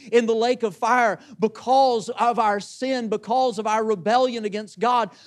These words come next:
because of our unbelief. Jesus said that we are condemned already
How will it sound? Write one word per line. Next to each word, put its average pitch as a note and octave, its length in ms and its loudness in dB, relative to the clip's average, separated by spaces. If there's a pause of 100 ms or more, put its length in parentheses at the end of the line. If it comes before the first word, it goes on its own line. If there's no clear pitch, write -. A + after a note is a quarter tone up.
because A#3 540 0
of A3 60 -4
our A3+ 240 4
unbelief. B3 960 0 (1500)
Jesus G#3 420 -8
said A3+ 440 -10 (1500)
that E3+ 160 -16
we A#3 120 -4
are G#3 100 0
condemned G3 640 -4 (260)
already G#3 880 -4